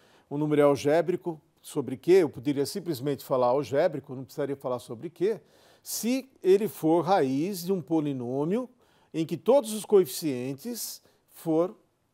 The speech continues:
números racionais, tá certo? Segundo, o índice da extensão Q de A sobre Q tem que ser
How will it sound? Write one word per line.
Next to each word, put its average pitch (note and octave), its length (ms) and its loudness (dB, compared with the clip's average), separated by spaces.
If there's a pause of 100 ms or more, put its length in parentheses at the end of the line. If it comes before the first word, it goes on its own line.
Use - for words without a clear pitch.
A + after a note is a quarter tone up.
(180)
números D#3+ 580 -2 (120)
racionais, D3 840 -6 (280)
tá C3 100 -20
certo? B3 460 -4 (680)
Segundo, D#3 600 2 (1040)
o F#3+ 180 2
índice D3 720 -2 (460)
da E3 160 2
extensão D#3+ 580 0
Q G3+ 240 4
de F#3+ 200 0
A G#2 280 4
sobre B2 380 -6
Q D3 380 0 (220)
tem D#3+ 160 -4
que - 100 -12
ser E3+ 380 -2